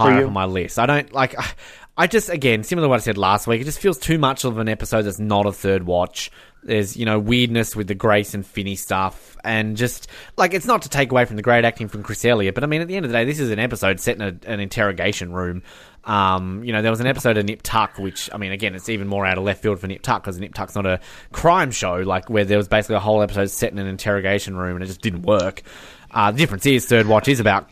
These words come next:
Speaker 1: you know, crime solving and things like that, so you can argue that it works, and it does, but, you know, again, I, I would argue go back and watch, uh, any episode from season one or two and then watch this back to back, and you tell me if they're the same show.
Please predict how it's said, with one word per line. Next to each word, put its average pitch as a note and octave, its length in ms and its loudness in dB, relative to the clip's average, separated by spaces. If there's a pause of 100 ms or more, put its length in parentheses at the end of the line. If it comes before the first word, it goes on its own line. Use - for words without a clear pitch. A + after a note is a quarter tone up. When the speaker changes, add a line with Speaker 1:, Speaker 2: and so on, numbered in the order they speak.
Speaker 1:
you A#2 100 -4
know, G2 140 0
crime G2+ 400 0
solving G2 360 2
and G2 100 -4
things G2+ 200 -4
like G2 220 2
that, G2+ 240 0
so - 80 -4
you G2+ 80 -2
can G2 120 -4
argue G#2 340 2
that F#2+ 100 0
it F#2+ 60 -4
works, A#2+ 500 2 (200)
and - 80 -2
it F#3 100 -2
does, G#2+ 340 4
but, G#2+ 280 0 (560)
you A3 100 0
know, B2 180 4
again, A#2+ 380 0 (100)
I, F#2+ 220 -16 (260)
I F#3+ 40 6
would E3+ 100 4
argue C3 300 4
go D#3+ 180 6
back D3 220 4
and C3 100 -2
watch, B2 260 2
uh, A#2 220 4
any F3 260 2
episode C3+ 380 2
from A2+ 120 -6
season B2 360 2
one A2+ 160 4
or G#2 80 -2
two G#2+ 380 2
and A2+ 100 0
then A2 140 0
watch B2+ 220 0
this A2+ 120 -8
back A2 220 0
to - 80 -8
back, G2 260 2
and A2 100 -8
you B2 60 -6
tell D#3 160 -2
me C3+ 80 -2
if A2 80 -8
they're G#2+ 100 -10
the G2 120 -8
same F#2 240 -6
show. E2+ 300 -2